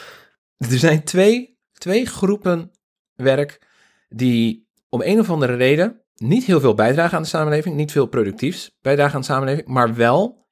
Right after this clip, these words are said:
iedereen ervan overtuigd hebben dat ze nooit genoeg krijgen. Oh, drie eigenlijk, drie. De eerste is politie. De tweede is dus marketing en de derde management.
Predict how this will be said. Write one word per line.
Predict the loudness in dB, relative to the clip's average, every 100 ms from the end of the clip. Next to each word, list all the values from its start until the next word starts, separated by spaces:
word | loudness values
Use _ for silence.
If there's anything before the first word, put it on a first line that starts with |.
| _
iedereen | -4 -2 0 0 0
ervan | -4 -2
overtuigd | -2 -2 0 0 0
hebben | -2 -2 -2
dat | 0 -2
ze | 0 -2 -2 -8
nooit | -2 2 4 2 0
genoeg | -6 -2 -2 0
krijgen. | -2 -4 -6 -16 _ _
Oh, | -2
drie | 0 0 -2 -4
eigenlijk, | -8 -8 -12
drie. | -6 -6 -4
De | 0
eerste | 0 0
is | -4
politie. | -4 -4 -8 -14 _ -20 -20 -20 -20 -20 -20 -20 _ _
De | -18
tweede | 0 2 2
is | 0 -2
dus | -2 -6
marketing | 0 0 0 -2 -4 -4
en | -8
de | -6
derde | -2 0
management. | 0 -2 -4 -8 -12 -14